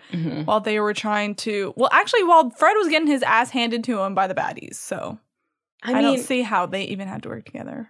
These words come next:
Speaker 1: even in that
Speaker 2: I'm salty.
Speaker 1: <laughs> I'm pissed, too.
Speaker 2: <laughs>
Speaker 1: In the soul-switching clip that I showed you,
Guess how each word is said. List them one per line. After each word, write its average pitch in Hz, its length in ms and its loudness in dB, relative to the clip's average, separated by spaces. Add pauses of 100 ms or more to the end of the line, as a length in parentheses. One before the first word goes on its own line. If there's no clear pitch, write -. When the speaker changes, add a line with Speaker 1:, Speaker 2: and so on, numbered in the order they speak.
Speaker 1:
even 277 320 -2
in 320 100 2
that 247 280 -2
Speaker 2:
I'm 277 140 0
salty. - 460 -4 (260)
Speaker 1:
<laughs> - 240 -6
I'm 339 240 0 (120)
pissed, 320 340 -2
too. 294 260 4 (160)
Speaker 2:
<laughs> - 160 -12
Speaker 1:
In 254 120 4
the 262 100 4
soul-switching 269 720 0
clip 226 260 -4
that 208 100 -2
I 185 80 -2
showed 196 280 -2
you, 170 120 -2